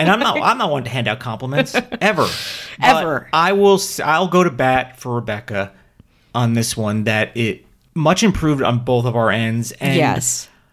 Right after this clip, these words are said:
Speaker 1: I would say it's not monotone based on w-, sound waves that I'm looking at.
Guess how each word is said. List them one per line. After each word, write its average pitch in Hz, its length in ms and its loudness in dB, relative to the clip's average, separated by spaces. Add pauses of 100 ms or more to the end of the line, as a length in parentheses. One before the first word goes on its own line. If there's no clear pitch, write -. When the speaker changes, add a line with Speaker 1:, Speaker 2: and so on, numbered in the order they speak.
(200)
Speaker 1:
I 151 120 0
would 170 160 -4
say 151 260 0
it's - 260 -6
not 131 360 0
monotone 123 640 0 (400)
based 151 400 0
on 127 520 -2 (800)
w-, 117 340 -8
sound 143 480 0
waves 101 320 0
that 117 100 -2
I'm 101 140 -2
looking 98 280 -4
at. 92 180 -10